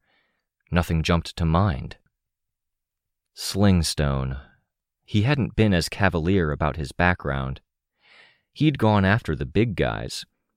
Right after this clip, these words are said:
He was an ex-Haven and hadn't been open about why, and he'd dodged the Shepherds, presumably being close-mouthed about his decision there. He was boring by how he looked on paper. A blaster,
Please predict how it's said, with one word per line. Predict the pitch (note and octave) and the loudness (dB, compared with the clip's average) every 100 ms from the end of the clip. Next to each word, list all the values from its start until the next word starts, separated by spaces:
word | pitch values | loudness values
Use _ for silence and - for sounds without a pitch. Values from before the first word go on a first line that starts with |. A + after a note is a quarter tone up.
| _ _ | _ _
He | F#2+ | 0
was | F2+ | 2
an | D#2+ - | 0 0
ex-Haven | F#2+ - - F#2+ A2 D#2+ D2+ | 0 -2 -2 0 2 0 -2
and | D2+ D2 | -2 -4
hadn't | - - A#2 G#2+ D#2+ | -4 -2 0 0 0
been | A2+ F#2+ | 2 2
open | B2+ D2+ | 2 0
about | C#2+ E2+ E2 | -2 0 -2
why, | - E2 A#2 G#1+ G1+ - _ _ _ | 0 -2 0 -4 -8 -14 _ _ _
and | - G#2 F#2 | 0 2 2
he'd | - G2 D2 | 0 0 0
dodged | E2+ F2 F2+ - - | 4 4 4 -2 -8
the | - | -4
Shepherds, | - B2+ C2 C2 - - _ _ _ _ | 0 0 0 -6 -8 -14 _ _ _ _
presumably | F2+ E2 E3 E3 E2 D2+ | -2 2 4 4 0 -2
being | E2 D#2+ D2+ | -2 -2 -2
close-mouthed | - G2+ E2 - E2+ C3+ C#2+ C2+ - | 0 0 0 0 0 0 0 -4 -4
about | D2+ D2 | 0 0
his | D2+ C#2+ | 0 -6
decision | D#2 - B2 D#2 C#2 | -6 -2 -2 -2 -2
there. | C#2 C#2 - _ _ _ _ _ _ _ _ _ _ | -2 -4 -8 _ _ _ _ _ _ _ _ _ _
He | C#3 | 2
was | D3+ C#3+ A2 - _ | 4 4 0 -8 _
boring | E2 E2 C3 E3 F2+ C2 C2 | -6 2 4 4 2 0 -2
by | C#2+ | -2
how | E2+ D2+ | 0 0
he | D2+ | 0
looked | D2+ D#2 - | -2 -2 -2
on | C#2+ B1 | -6 -4
paper. | - A2+ - - - _ _ _ _ _ _ | -2 -2 -2 -8 -10 _ _ _ _ _ _
A | - | -6
blaster, | D2+ E2 D#2+ D#2+ - E2+ A#2+ | 0 2 2 0 -4 -4 -6